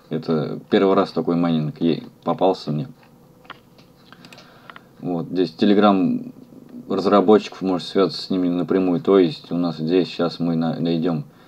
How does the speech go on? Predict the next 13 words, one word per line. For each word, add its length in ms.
минимальный 380
депозит 360
от 140
пяти 240
до 220
ста 240
тысяч 260
Трона, 440
десять 380
процентов 420
от 140
суммы 260
вывода. 400